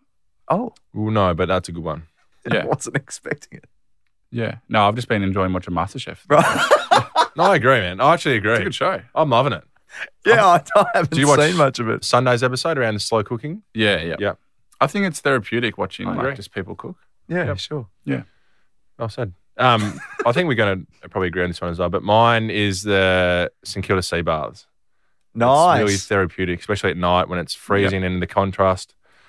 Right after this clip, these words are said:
Speaker 3: Yep.
Speaker 2: They've got a steam room, they've got a magnesium pool, and obviously the ocean. And
Speaker 1: Yeah.
Speaker 2: a lap pool. So sort of four in one. Um,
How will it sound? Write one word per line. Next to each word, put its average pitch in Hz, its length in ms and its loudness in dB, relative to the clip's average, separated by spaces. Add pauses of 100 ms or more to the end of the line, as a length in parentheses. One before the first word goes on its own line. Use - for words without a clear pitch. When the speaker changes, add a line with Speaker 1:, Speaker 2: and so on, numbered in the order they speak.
(120)
Speaker 3:
Yep. - 180 -6
Speaker 2:
They've 107 140 2
got 104 160 4
a 90 500 4 (420)
steam 120 380 2
room, 113 220 4
they've 98 160 2
got 95 160 2
a 87 60 0
magnesium 90 560 0
pool, 90 180 -2
and 87 100 -2
obviously 85 260 -6
the 80 100 -6
ocean. 80 400 -12 (200)
And 117 120 0
Speaker 1:
Yeah. 98 100 2
Speaker 2:
a - 20 0
lap 92 180 -2
pool. 85 220 -10
So 87 320 -6 (640)
sort - 180 -6
of 90 40 -2
four 101 240 2
in 90 100 -2
one. 92 500 0
Um, 85 440 -6